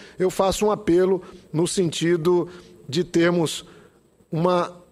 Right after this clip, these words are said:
maior agilidade, a ampliação das frentes de serviço para que essa obra possa ser executada. Na B R trezentos e dezessete são dois contratos, o setecentos e doze,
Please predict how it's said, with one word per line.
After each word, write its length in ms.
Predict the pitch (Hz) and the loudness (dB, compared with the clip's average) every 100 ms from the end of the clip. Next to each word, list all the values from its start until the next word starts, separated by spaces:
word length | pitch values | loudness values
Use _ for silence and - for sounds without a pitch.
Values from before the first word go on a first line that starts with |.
| - | -4
maior 340 | 180 214 254 | 2 4 6
agilidade, 760 | 233 170 202 143 165 180 160 165 - - - - | 4 2 2 2 2 0 -2 -6 -14 -20 -20 -6
a 540 | 175 185 185 170 156 127 - _ | -2 0 0 0 -2 -6 -16 _
ampliação 640 | 185 190 233 220 - 240 226 | -2 0 2 2 2 2 4
das 180 | 196 | 2
frentes 360 | - 190 190 165 | 2 2 2 -2
de 80 | 151 | -4
serviço 640 | - 143 127 190 185 - - - - - _ | -2 0 2 0 0 -4 -16 -20 -20 -20 _
para 200 | 165 180 | -2 -2
que 300 | - 170 170 | 0 2 2
essa 360 | 175 - 185 160 | 2 2 2 2
obra 280 | 165 170 | 2 2
possa 300 | 170 170 156 | 0 0 -2
ser 120 | 151 165 | -2 -2
executada. 640 | 143 165 - 143 117 101 - - - | -2 -4 -4 -2 -2 -6 -16 -20 -4
Na 140 | 175 | 0
B 120 | 165 | 2
R 140 | 190 202 | 4 2
trezentos 420 | 202 180 180 160 | 2 2 2 2
e 40 | |
dezessete 400 | 165 143 202 214 | 0 0 0 0
são 160 | - 190 | 0 2
dois 260 | 175 233 - | 4 2 2
contratos, 640 | 233 208 185 151 - - - - | 0 2 0 0 -4 -12 -20 -10
o 80 | 151 | -6
setecentos 580 | - 202 - 214 208 208 | 0 0 0 0 0 0
e 40 | |
doze, 520 | 151 185 180 123 98 | 2 4 4 2 -6